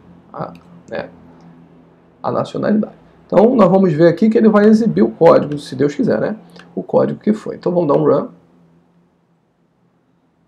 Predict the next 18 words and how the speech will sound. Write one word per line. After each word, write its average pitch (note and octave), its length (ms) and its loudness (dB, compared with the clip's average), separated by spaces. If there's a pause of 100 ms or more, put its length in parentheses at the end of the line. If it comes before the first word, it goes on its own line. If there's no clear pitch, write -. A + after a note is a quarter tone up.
(460)
Então, F#3 240 4
aqui, G#3+ 120 4
ó, - 160 4
o F3 100 6
código A3 460 6
gerado F3+ 420 6
foi C#4+ 280 2
três. - 800 4 (1800)
E D3 100 4
aí C#3+ 140 8
depois F3 260 4
ele G#3+ 100 6
imprimiu A3 400 4
um, F#3+ 200 2
Paulo C#3 360 4
brasileira, E3+ 520 4
dois, D#3 340 2
Peter C3+ 640 -2